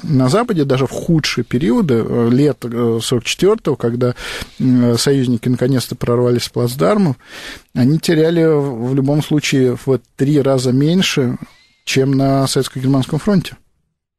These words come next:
И вот это кровопускание вермахта, оно привело к тому, что в итоге,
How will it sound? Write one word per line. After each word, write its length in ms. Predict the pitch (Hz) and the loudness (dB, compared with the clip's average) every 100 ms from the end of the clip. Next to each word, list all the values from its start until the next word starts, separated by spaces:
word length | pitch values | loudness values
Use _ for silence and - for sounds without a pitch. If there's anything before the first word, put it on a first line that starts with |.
| _ _ _ _ _ _ _ | _ _ _ _ _ _ _
И 60 | - | 0
вот 200 | 143 151 | 0 2
это 160 | 170 143 | -2 -4
кровопускание 920 | - 143 143 131 151 - - 147 135 120 | -2 0 0 0 -2 -2 0 0 2 0
вермахта, 580 | 139 240 254 170 - 117 | 0 2 2 0 -6 -4
оно 260 | 131 127 160 | 0 2 0
привело 420 | 165 143 139 139 | 0 2 2 0
к 60 | |
тому, 400 | - 123 139 214 | -2 -4 0 2
что 200 | 277 - | 0 0
в 120 | 127 123 | 0 0
итоге, 460 | - 185 208 208 | 0 0 0 -4